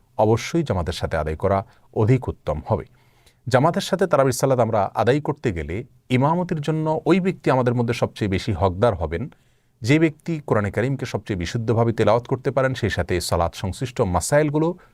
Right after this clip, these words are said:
সবার মধ্যে সবচাইতে বেশি জানেন, ভালো জানেন, সেই সাথে অবশ্যই তাকে পুরুষ হতে হবে। একজন ইমাম এবং একজন পুরুষ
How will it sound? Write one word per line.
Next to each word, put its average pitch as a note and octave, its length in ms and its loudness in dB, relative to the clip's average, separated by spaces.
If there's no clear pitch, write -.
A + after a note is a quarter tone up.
সবার A2 320 2
মধ্যে A#2 220 -2
সবচাইতে E2+ 520 -4
বেশি B2+ 280 0
জানেন, A#2 320 0
ভালো F2 220 0
জানেন, C#2+ 260 -8
সেই - 160 -2
সাথে A#2+ 300 0
অবশ্যই C#3+ 520 0
তাকে G2 240 -2
পুরুষ - 380 -2
হতে - 140 -6
হবে। F2+ 220 -4
একজন E3 540 2
ইমাম C#3+ 460 4
এবং A2+ 360 2
একজন B2 400 0
পুরুষ D3+ 480 -2